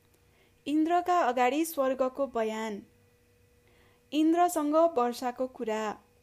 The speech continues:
जिउँदाको जन्ती मर्दाको मलामी, तित्राको मुखै बैरी, टेक्ने हाँगो नसमाउने डालो,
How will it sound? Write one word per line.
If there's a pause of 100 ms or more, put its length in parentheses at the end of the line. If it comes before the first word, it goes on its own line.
(960)
जिउँदाको
जन्ती
मर्दाको
मलामी, (1300)
तित्राको
मुखै
बैरी, (1200)
टेक्ने
हाँगो
नसमाउने
डालो,